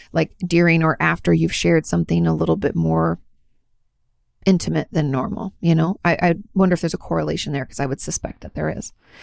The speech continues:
Okay, um, another add-on question says, "I was recently diagnosed with C P T S D, or complex P T S D, and my therapist recommended E M D R,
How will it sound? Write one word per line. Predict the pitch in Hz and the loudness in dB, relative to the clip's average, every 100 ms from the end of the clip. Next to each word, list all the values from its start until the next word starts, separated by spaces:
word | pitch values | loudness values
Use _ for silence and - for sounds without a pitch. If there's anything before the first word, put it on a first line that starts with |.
| - - | -6 -2
Okay, | 185 151 - | 2 2 2
um, | 180 175 175 175 175 _ _ - | 2 4 6 4 0 _ _ -2
another | 202 220 - | 2 4 2
add-on | 160 151 151 | 2 0 0
question | 165 160 190 202 | 0 2 4 4
says, | 180 | 4
"I | 165 | 4
was | 165 | 4
recently | 165 247 - 220 | 2 0 2 0
diagnosed | 196 156 160 147 151 - | 2 2 0 -2 -2 -2
with | 165 | -2
C | - - 226 | 0 2 0
P | 214 190 | 2 -2
T | 185 175 | 0 0
S | 170 - | 0 0
D, | - - | -4 -6
or | - 160 | -6 -6
complex | - - - 196 | -4 -8 -6 -8
P | - - | -8 -8
T | - | -6
S | 185 | -6
D, | - - - - - - | -6 -12 -16 -18 -16 0
and | 208 | 2
my | 190 | 4
therapist | 220 269 311 285 | 4 4 2 0
recommended | 180 175 170 160 170 175 - | 0 2 2 4 4 2 4
E | 214 - | 4 6
M | 170 180 | 4 4
D | 175 165 160 | 2 0 0
R, | - 139 180 | 0 0 -2